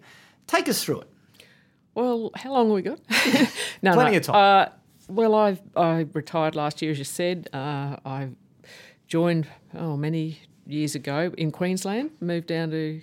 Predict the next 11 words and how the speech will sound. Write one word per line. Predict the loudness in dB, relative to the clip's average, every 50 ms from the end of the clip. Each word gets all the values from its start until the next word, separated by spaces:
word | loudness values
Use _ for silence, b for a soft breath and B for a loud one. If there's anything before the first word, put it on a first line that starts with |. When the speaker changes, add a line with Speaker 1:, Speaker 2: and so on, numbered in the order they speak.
| _
Speaker 2:
Canberra, | -12 -8 -6 -6 -6 -6 -6 -8 -10 -10 -14 _ B B B B B B B B B B -12
uh, | -8 -8 -6
a |
bit | -6 -6 -8
of | -8 -10
political | -10 -8 -6 -6 -6 -8 -8 -8 -8
asylum | -8 -8 -6 -6 -4 -4 -4 -4 -4 -6
at | -8 -8 -12
the | -14
time | -12 -10 -8 -6 -6 -6 -8
from | -8 -8 -8 -6 -8 -8